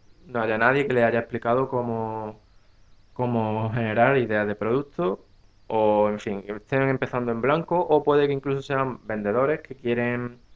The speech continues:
quieren investigar un poco más allá en su mercado y no se le ocurre que otros productos puedan estar, eh, usando, eh, su, sus compradores.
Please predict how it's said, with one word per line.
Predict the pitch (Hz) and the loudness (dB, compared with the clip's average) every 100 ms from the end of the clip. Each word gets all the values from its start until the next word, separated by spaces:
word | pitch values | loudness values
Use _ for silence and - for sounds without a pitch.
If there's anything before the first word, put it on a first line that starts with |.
| - - - - - - | -20 -20 -20 -20 -20 -8
quieren | - 120 123 | -2 0 0
investigar | 123 123 - 131 135 | 2 0 2 2 2
un | 131 | 0
poco | 123 117 113 | -2 -2 -2
más | 113 113 - | -2 -2 -4
allá | 117 127 151 151 | -2 0 0 -2
en | 123 | -10
su | - 120 110 107 107 104 | -12 -8 -6 -4 -4 -4
mercado | 101 98 131 139 151 208 - - - - - - | -8 -6 -2 -2 -2 -4 -10 -20 -20 -20 -16 -4
y | 120 131 131 123 117 110 | -2 0 0 0 0 -4
no | 113 117 117 117 | -4 -2 -2 -2
se | - - 123 | -4 -2 2
le | 117 | 2
ocurre | 110 135 131 139 | 0 0 2 2
que | 139 | 2
otros | 117 117 113 113 - | 0 0 -2 -2 -2
productos | 120 131 135 147 | 0 0 -2 -8
puedan | - 113 110 107 | -6 -6 -6 -8
estar, | - - 110 117 117 113 | -12 -6 -2 2 2 0
eh, | 107 107 | -4 -6
usando, | 107 139 113 117 123 - - - - - - - | -8 -8 -8 -6 -8 -8 -16 -20 -20 -20 -18 -4
eh, | 113 120 123 113 110 | 0 2 2 0 -2
su, | 107 - 113 107 104 101 101 98 98 - - | -6 -10 -12 -12 -8 -8 -8 -16 -20 -20 -14
sus | - | -14
compradores. | - 117 104 123 156 92 | -8 -6 -2 0 -2 -4